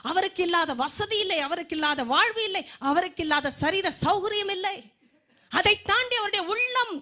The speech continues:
தியங்கி சோர்ந்திருக்கும் பொழுது அவருக்கு தெரியும், இது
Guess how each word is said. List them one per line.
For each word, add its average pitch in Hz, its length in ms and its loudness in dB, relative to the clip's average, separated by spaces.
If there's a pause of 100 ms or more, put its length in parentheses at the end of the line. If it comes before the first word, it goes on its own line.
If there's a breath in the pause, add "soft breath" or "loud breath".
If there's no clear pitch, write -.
தியங்கி 415 600 0 (300)
சோர்ந்திருக்கும் 392 760 -2
பொழுது 311 220 -2
அவருக்கு 285 440 -4
தெரியும், 392 460 0 (140 loud breath)
இது 247 200 -2